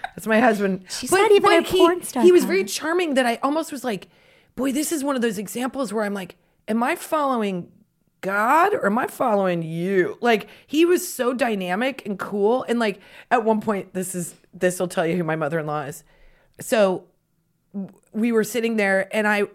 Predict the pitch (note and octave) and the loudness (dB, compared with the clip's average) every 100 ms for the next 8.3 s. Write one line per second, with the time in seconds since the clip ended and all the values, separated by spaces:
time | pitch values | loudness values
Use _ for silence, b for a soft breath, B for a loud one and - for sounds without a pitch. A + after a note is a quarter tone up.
0 | _ G#3 - A#3+ B3 A3+ G#3 F#3+ A3 F#3+ | _ -8 -2 0 2 0 -2 -4 -2 -2
1 | F#3 F3+ F3 - _ - G#3 F#3 E3+ E3 | -2 -2 -4 -4 _ -6 -2 -2 -2 -6
2 | - G3 E3+ F3+ F#3+ G3+ G3 F#3+ F#3+ F#3 | -4 0 2 0 -2 -2 -2 -4 -4 -4
3 | E3+ E3+ G3 F#3 D#3+ D#3+ E3 E3 E3 D3 | -2 -4 -4 -4 -4 -6 -8 -6 -6 -6
4 | D3+ D#3+ G3 A#3+ B3 C#4 A3 E3+ E3 F3 | -6 -4 -2 -2 -2 -4 -2 -2 -2 -6
5 | G3 F#3+ E3 D3 - F3+ - G3 G#3 G#3+ | -6 -4 -2 -4 -6 -10 -6 -6 -4 -8
6 | - - - A#3 C4 D4 - G#3+ A3 A3+ | -14 -20 -6 -2 0 -2 0 0 2 0
7 | F#3+ - F#3+ G3 F3+ F#3+ F#3 F#3+ G#3+ - | -2 -8 -10 -8 -6 -4 -4 -4 -6 -4
8 | F#3+ F3 F3+ | -2 0 -2